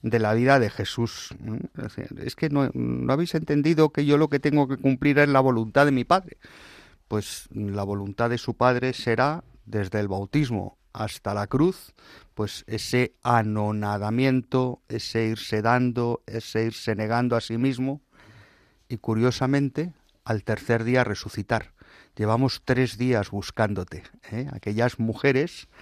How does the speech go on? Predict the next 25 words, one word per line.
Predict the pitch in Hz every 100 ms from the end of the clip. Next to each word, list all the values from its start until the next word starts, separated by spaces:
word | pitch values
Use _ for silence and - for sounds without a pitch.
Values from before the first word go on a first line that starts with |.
| - -
estuvieron | 107 - 110 107 123 135
tres | - 131 127 113
días | 139 107 - - -
buscando | 104 98 107 - 123 120
a |
un | 107 110
muerto, | 135 - 98 - -
¿eh? | 107 123 175 - - -
Y | 110
al | 104 101
tercer | 110 104 - 139 139
día | 143 147 170 170 _
encontraron | - 107 - 101 107 127 135 147 151 -
signos | - - 131 131 131 131
de | 113
la | 107 101
resurrección. | 101 - 104 95 - 110 101 _ _ - - -
En | - 113
cambio, | 131 143 143
ya | 143
María | 135 123 131 127
no | 120 113
buscaba. | 107 - - 98 87 _ _ _ _ - - -
¿Por | 104
qué? | - 117